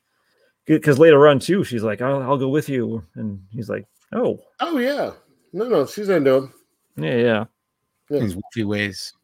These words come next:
Speaker 2: There's some, there's something so animalistic about him.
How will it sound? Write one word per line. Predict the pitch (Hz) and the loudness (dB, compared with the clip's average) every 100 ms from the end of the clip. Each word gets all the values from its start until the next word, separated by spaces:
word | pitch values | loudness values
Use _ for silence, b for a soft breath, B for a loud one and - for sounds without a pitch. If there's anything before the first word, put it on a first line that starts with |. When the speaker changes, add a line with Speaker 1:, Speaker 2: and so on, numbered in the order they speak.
| - | 0
Speaker 2:
There's | 175 - | 0 4
some, | 240 294 - b b | 4 2 -8 b b
there's | 156 | -2
something | - 226 190 | 0 2 0
so | 151 139 | 0 0
animalistic | 139 165 120 131 160 - - | 2 0 2 0 0 -6 -12
about | 104 104 92 | -10 -10 -10
him. | 82 | -14